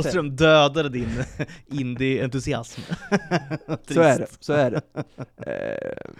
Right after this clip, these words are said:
Speaker 2: absolut. Men, eh, så här, det, oavsett vad så kommer det bli kul att se en Indiana Jones-film på... Alltså, det är kna-, jag har knappt sett en Harrison Ford-film på bio. Alltså, jag såg inte Blade Runner, alltså, den nya här som kom ut tjugosjutton.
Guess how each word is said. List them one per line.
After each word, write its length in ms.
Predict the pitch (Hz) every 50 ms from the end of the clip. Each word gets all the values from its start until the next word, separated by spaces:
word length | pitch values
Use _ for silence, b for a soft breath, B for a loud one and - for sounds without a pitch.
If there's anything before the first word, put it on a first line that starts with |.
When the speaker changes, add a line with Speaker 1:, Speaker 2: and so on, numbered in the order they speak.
| - -
Speaker 2:
absolut. 340 | - 139 127 143 131 120 -
Men, 220 | 165 190 202 202
eh, 120 | 202 180 190
så 120 | 175 202
här, 220 | 196 170 - - -
det, 360 | 143 165 170 170 165 160 - - - - - - -
oavsett 380 | - 175 180 170 143 - 156 143
vad 280 | 160 170 123 117 110
så 120 | - - 139
kommer 240 | - 156 143 135 131
det 60 | 127
bli 120 | 117 135
kul 320 | - - - 139 131 120 117
att 140 | 120 -
se 280 | - - - 120 113 107
en 180 | 92 113 110 104
Indiana 320 | 110 117 113 117 117 113 110
Jones-film 720 | 117 117 117 120 - - - - - 113 101 101 101 - - -
på... 460 | - - - 87 80 - - 53 53 - -
Alltså, 180 | - 131 - 139
det 180 | 135 135 147 139
är 60 | 127
kna-, 180 | - 151 170 117
jag 120 | 165 156
har 60 | 127
knappt 280 | - - - 190 180 -
sett 260 | - - 175 139 -
en 80 | 139 139
Harrison 340 | 143 147 143 139 - 147 135
Ford-film 640 | - 156 156 175 156 - - 104 95 92 - - _ _ _ _
på 200 | - - 117 117
bio. 360 | 120 127 175 123 - - 110 120 _ _ _
Alltså, 460 | - 127 - - 127 123 123 123 120 120 _ _ _ _ _ _ _ _ _ _ _ _ _ _ _ _ _ _ -
jag 140 | 151 143
såg 160 | - - 147 147
inte 200 | 170 170 - 127
Blade 240 | 135 165 175 160
Runner, 520 | 139 131 131 123 127 127 131 131 120 123 127
alltså, 240 | 131 - - 131 123 - _ _ _
den 140 | - 139
nya 260 | 131 135 139 131 123 127
här 200 | 123 123 123 123
som 180 | - - 123
kom 120 | - 135 123
ut 100 | 120 -
tjugosjutton. 600 | - 123 117 - - 127 - - 120 117 117